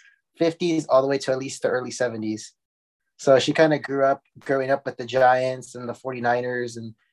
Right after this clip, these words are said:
uh, Warriors at the time. So, uh, her dad actually was best friends with the John Brodie, who was the quarterback for the forty-niners during that era.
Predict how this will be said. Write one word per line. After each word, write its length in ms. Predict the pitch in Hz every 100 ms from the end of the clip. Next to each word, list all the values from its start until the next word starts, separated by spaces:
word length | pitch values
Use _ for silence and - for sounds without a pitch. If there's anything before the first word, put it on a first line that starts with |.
| _ _ - -
uh, 200 | 120 120
Warriors 480 | 117 123 131 120 113
at 100 | 104
the 60 | 120
time. 280 | 110 113
So, 440 | 113 - 113 110 110 _ _ _ _ _ _ -
uh, 180 | 123
her 120 | 123 143
dad 300 | 135 175 180
actually 240 | 151 151
was 60 | 131
best 180 | 135 -
friends 220 | 139 127
with 100 | 127
the 140 | 127
John 320 | 117 127 135
Brodie, 320 | 117 135 139 110
who 100 | 120
was 160 | 113
the 80 | 117
quarterback 400 | - 139 123 110
for 80 | 117
the 60 |
forty-niners 500 | 113 117 113 110 107
during 240 | - 113 110
that 140 | 110
era. 280 | 110 113 123